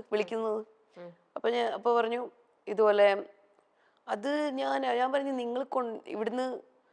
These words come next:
Speaker 1: ഞാൻ കണ്ടു, ഞാൻ ആർട്ടിസ്റ്റിനെയൊക്കെ
Speaker 2: ഉം.
Speaker 1: ഇവിടുന്ന് കണ്ടു, ഇവിടെ രണ്ടു." അപ്പൊ ഞാൻ, എൻ്റെ അടുത്ത് പുള്ളി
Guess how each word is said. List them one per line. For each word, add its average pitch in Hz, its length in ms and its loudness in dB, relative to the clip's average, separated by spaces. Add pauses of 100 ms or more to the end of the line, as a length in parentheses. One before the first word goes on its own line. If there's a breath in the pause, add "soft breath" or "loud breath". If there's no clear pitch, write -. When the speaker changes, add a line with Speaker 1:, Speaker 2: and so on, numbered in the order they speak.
(460)
Speaker 1:
ഞാൻ 262 260 12 (100)
കണ്ടു, 208 360 10 (380)
ഞാൻ 208 160 4
ആർട്ടിസ്റ്റിനെയൊക്കെ 226 840 2 (260)
Speaker 2:
ഉം. 180 200 -10
Speaker 1:
ഇവിടുന്ന് 202 280 0
കണ്ടു, 180 200 2
ഇവിടെ 180 220 4
രണ്ടു." 196 400 4 (420 soft breath)
അപ്പൊ 214 180 2
ഞാൻ, 240 180 2
എൻ്റെ 208 220 -2
അടുത്ത് 247 140 -4
പുള്ളി 240 340 -4